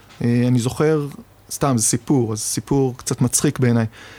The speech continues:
שבערך שבועיים, אני אומר שבועיים הייתי בתפקיד, זה מאי שנת אלפיים, היה, מי שזוכר,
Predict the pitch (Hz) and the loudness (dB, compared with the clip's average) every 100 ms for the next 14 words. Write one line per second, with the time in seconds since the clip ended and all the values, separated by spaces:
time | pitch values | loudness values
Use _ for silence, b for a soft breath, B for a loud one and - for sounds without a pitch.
0 | B B - - 120 120 120 117 131 147 | B B -10 -2 2 2 2 2 2 0
1 | 143 - 131 147 147 139 127 131 131 135 | 0 0 2 2 4 2 0 0 2 2
2 | - 127 151 147 139 135 131 120 - 196 | 0 0 2 2 0 0 -4 -4 -4 0
3 | 208 185 - b b b b - 117 123 | 2 0 -6 b b b b -12 -4 0
4 | 120 120 123 139 165 165 156 143 135 127 | 2 2 4 4 4 4 4 2 2 2
5 | 123 117 120 120 - 147 147 120 - 185 | 2 2 0 -2 -2 -2 0 -2 0 0
6 | 190 190 139 139 160 160 156 147 147 131 | 2 2 2 0 0 0 0 0 -2 -2
7 | 123 - 180 180 156 | -4 -2 0 2 0